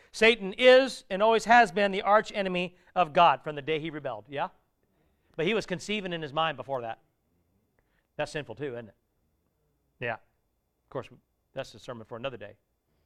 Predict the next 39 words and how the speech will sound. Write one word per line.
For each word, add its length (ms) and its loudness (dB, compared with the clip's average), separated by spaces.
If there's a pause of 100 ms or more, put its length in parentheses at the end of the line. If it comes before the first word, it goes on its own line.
(120)
as 120 -12
well, 200 -6
isn't 160 -20
it? 60 -20 (640)
So 300 4 (120)
it 140 0
is. 260 0 (160)
And 120 -4
so 260 4 (140)
he's 220 0
the 60 4
arch 200 6
enemy. 260 0 (160)
And 180 2
for 180 0
us 180 6
as 100 -8
Christians, 500 0 (140)
Satan 380 0
is 200 -4
the 100 -6
arch 240 -2
enemy 320 -8
of 140 -12
every 220 -14
single 240 -16
one 120 -12
of 60 -18
us. 260 -20 (880)
You 80 -10
follow 240 0
me 100 -12
here? 160 -20 (3000)
Simply 640 2
allow 520 8
me 140 -4
to 100 -12
remind 500 -2
you, 300 -18